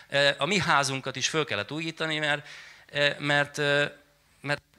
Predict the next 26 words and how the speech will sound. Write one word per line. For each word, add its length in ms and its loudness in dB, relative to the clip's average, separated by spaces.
a 180 -10
tető 460 4
az 340 0
olyan 300 2
volt, 220 -2
hogy 160 -8
a 40 -8
cserép 500 -2
magába 580 -2
állt, 280 0
már 180 0
léc 320 -2
se 140 -4
volt 220 -6
rajta, 300 -4
kirohadt 500 -4
alóla. 440 -2
Eh, 260 -2
tehát 380 -4
ilyen 240 2
állapotban 680 2
is 140 -2
lehet 300 -2
valakinek 540 -4
az 220 -4
élete, 760 -6